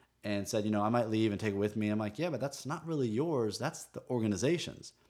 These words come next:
He's like, "No, I created it." I'm like, "But you did that on organizational time using the organization's resources, computer, you know, printers and all that stuff." I was like, "It's really the organization's." And again, didn't argue the point 'cause, you know, he didn't want it for me, but just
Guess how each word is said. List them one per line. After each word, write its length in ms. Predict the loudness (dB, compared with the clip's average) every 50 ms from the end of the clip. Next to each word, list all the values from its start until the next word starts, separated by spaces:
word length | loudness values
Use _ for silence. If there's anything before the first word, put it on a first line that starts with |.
| _ _ _
He's 160 | 0 2 4 4
like, 120 | 4 6
"No, 160 | 6 8 10
I 120 | 10 8 8
created 320 | 6 6 6 6 6 6
it." 40 | 4
I'm 100 | 4 2
like, 160 | 0 0 -2 -6 -16 -6 -2
"But 160 | -2 -2 -2 -2
you 100 | -6 -4
did 220 | 2 4 4 6 8
that 120 | 8 6
on 140 | 6 4 0
organizational 720 | -2 -2 -2 0 0 0 0 0 0 -2 -2 -2 -4 -6
time 360 | -4 -4 -2 -2 0 0 0
using 280 | 0 0 0 0 0 0
the 80 | 0
organization's 880 | -2 -2 0 0 2 0 2 2 2 2 0 0 -2 -2 -2 -4 -6 -8 -16 -20 -20 _ _ _
resources, 680 | 0 2 2 2 2 2 2 0 0 0 -2 -4 -4 -6
computer, 840 | -8 -4 -4 -4 -4 -2 0 0 2 2 2 0 0 -2 -4 -8 -12 _ _ _ _ _ -20 -20 _ _ _
you 80 | -8 -8
know, 80 | -8
printers 380 | -4 -2 -2 0 0 0 -2 -2
and 80 | -2 0
all 160 | 0 2 2
that 220 | 2 2 0 0
stuff." 280 | 0 0 0 0 -2 -4 -12 -20 -12 -6
I 40 | -2
was 60 | 0
like, 160 | 0 0 0 0
"It's 160 | 0 2 4
really 180 | 6 8 8 8
the 80 | 8 8
organization's." 680 | 6 4 4 4 4 4 4 2 0 -4 -6 -4 -2 0
And 240 | 0 0 0 -4 -8 -14 -20 -20 -16 -6 -2
again, 340 | -2 2 6 6 6 6 6
didn't 200 | 2 2 2 2
argue 240 | 2 4 4 2
the 40 | 2
point 300 | 2 0 0 -2 -2 -2
'cause, 320 | -4 -4 -4 -6 -8 -12 -10
you 100 | -8 -6
know, 60 | -6 -4
he 60 | -4
didn't 220 | -4 -4 -4 -6
want 140 | -6 -8 -8
it 60 | -8
for 100 | -8 -6
me, 160 | -4 -4 -2
but 260 | -2 -2 -2 -4 -2 -2
just 220 | -2 -2 -2